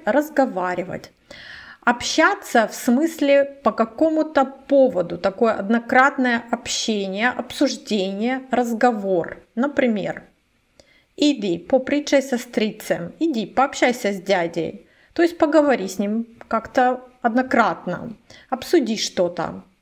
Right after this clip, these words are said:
«Дали сте веч причали со Сладжаном?» Вы уже общались со Сладжаной? Имеется в виду на какую-то тему. Следующий глагол, который нам пригодится, это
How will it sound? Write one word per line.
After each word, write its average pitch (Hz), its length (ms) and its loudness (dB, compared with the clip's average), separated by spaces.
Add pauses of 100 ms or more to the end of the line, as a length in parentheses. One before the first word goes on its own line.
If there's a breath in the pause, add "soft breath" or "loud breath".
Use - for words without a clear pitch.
(520 loud breath)
«Дали 320 260 2
сте 285 220 0
веч 233 420 -4
причали 233 560 0
со 220 160 -8
Сладжаном?» 180 960 -2
Вы 214 140 0
уже 220 180 0
общались 311 580 -2
со 233 60 -6
Сладжаной? 180 920 -4 (220 loud breath)
Имеется 240 380 0
в 202 60 -4
виду 254 360 -4
на 220 240 -2
какую-то 220 580 -4
тему. - 640 -4 (2750)
Следующий 262 600 4
глагол, 226 500 2
который 240 380 2
нам 214 200 -2
пригодится, 208 680 -2
это 233 480 -2